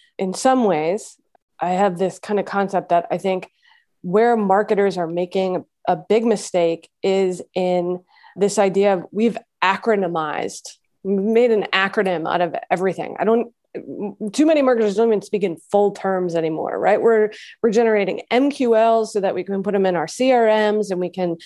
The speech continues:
get to an S A L or an S Q O and an S A O and, you know, and into a closed one, right? And, like, it's, it's fascinating to me. And I think it is one of the,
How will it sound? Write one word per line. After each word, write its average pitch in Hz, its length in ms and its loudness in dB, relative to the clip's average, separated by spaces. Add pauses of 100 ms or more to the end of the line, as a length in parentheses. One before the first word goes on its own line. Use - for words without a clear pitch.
(200)
get - 140 0
to 185 140 2
an 165 180 0
S 247 200 2
A 226 160 4
L 208 340 4
or 170 220 0
an 160 160 -4
S 233 200 -2
Q 233 260 2
O 208 400 4
and 175 100 -2
an 160 200 -6
S 240 180 0
A 226 200 4
O 214 380 4
and, 180 220 -2 (240)
you 226 140 0
know, 202 240 2 (100)
and 185 260 -2 (300)
into 208 200 0
a 196 60 2
closed 214 380 0
one, 175 340 -4
right? 202 240 0
And, 190 140 0
like, 185 240 0 (400)
it's, 208 200 -4 (220)
it's - 220 -4 (300)
fascinating 220 560 0
to - 100 -16
me. 170 320 -6 (360)
And 202 120 -2
I 190 80 2
think 262 240 0
it 226 80 2
is 180 160 0
one 190 160 -2
of 190 80 -2
the, 180 220 -2